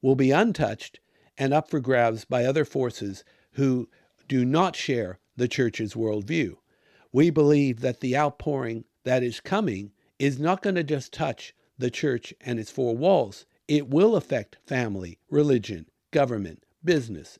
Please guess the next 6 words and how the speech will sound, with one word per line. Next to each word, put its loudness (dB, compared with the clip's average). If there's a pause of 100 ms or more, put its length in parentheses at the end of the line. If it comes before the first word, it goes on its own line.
education, -4 (260)
arts 0
and -2
entertainment, -8 (260)
and 0
media. -4